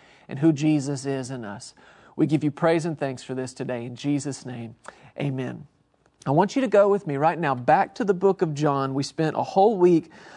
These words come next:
looking, uh, in the book of John, chapter ten, at something Jesus said. And I don't want to take a lot of time to recap that. I want to make sure you go get those broadcasts. They're free for you at K C M dot org. You can download them,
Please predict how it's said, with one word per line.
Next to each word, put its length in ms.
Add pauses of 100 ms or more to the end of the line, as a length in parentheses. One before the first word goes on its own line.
(280)
looking, 640 (220)
uh, 200
in 140
the 40
book 200
of 100
John, 240
chapter 360
ten, 280
at 100
something 400
Jesus 460
said. 400 (720)
And 100
I 60
don't 120
want 160
to 80
take 120
a 40
lot 200
of 60
time 240
to 60
recap 520
that. 160
I 40
want 160
to 60
make 140
sure 180
you 140
go 160
get 320
those 260
broadcasts. 720 (380)
They're 180
free 600 (200)
for 160
you 300
at 100
K 220
C 280
M 160
dot 200
org. 320
You 60
can 200
download 460
them, 180